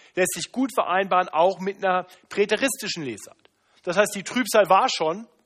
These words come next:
ja, erste, zweite, dritte Jahrhundert oder so, ähm, und wir sind jetzt quasi schon durch die ersten neunzehn Kapitel durch und sind jetzt ku-, im Prinzip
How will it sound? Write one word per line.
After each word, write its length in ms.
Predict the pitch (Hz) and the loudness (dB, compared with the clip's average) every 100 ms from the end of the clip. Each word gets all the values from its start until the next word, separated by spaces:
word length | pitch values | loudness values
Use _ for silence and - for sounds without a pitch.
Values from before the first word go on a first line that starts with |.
| _ _ _ _ - | _ _ _ _ 0
ja, 180 | 180 | 2
erste, 500 | 185 160 175 190 175 _ _ _ - | 2 -2 -4 -4 -6 _ _ _ -4
zweite, 240 | 165 160 | -2 -2
dritte 200 | 156 180 | -4 -4
Jahrhundert 380 | 165 160 220 208 | -2 -2 -2 -2
oder 180 | 190 180 | -2 -2
so, 340 | 170 180 185 _ _ _ _ _ - | -2 -4 -6 _ _ _ _ _ -4
ähm, 420 | 147 147 143 147 _ _ _ _ - | 2 2 0 -6 _ _ _ _ -10
und 320 | 147 151 - _ | -8 -8 -12 _
wir 140 | - 156 | -8 -6
sind 120 | 190 | -4
jetzt 160 | 196 | -4
quasi 280 | - 175 175 | 0 0 0
schon 340 | - 170 160 - | -4 -8 -8 -8
durch 340 | 160 151 - | -8 -8 -12
die 120 | 165 | -10
ersten 320 | 156 160 - 160 | -6 -6 -6 -6
neunzehn 360 | 156 165 165 | -4 -6 -8
Kapitel 340 | 147 147 147 143 | -8 -8 -10 -4
durch 300 | 165 185 175 | 0 0 -4
und 100 | 147 | -12
sind 100 | 151 | -10
jetzt 160 | 147 | -12
ku-, 160 | - 151 _ - | -12 -18 _ -18
im 80 | 151 | -10
Prinzip 320 | 160 147 | -8 -10